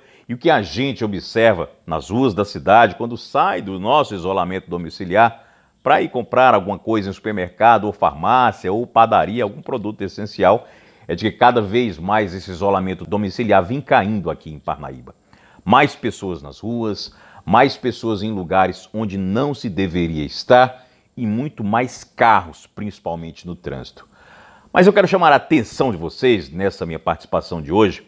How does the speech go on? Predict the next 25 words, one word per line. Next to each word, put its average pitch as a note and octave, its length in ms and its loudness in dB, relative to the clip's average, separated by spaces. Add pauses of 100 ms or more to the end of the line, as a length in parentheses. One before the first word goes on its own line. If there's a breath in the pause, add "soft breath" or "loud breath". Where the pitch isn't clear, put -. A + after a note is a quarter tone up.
(440 soft breath)
para B2+ 100 -6
um B2 40 -4
caso C3 280 4
inusitado B2 600 -2
aqui A2+ 160 -10
em G#2 60 -8
Parnaíba, A2+ 480 0
mas B2+ 220 -6
que B2+ 100 -16
tem C3+ 260 -2
acontecido C3 540 -4
por D3+ 200 4
aí, C3 200 6
pelo C3+ 220 0
mundo C#3 200 0
afora, A2+ 480 4 (240 soft breath)
e - 80 -12
que F#3+ 100 2
é F3 40 4
fácil A#2+ 500 0
dar G#2+ 100 4
uma A#2 140 2
busca A2 400 -6
no G2 140 -4
Google A#2+ 440 -4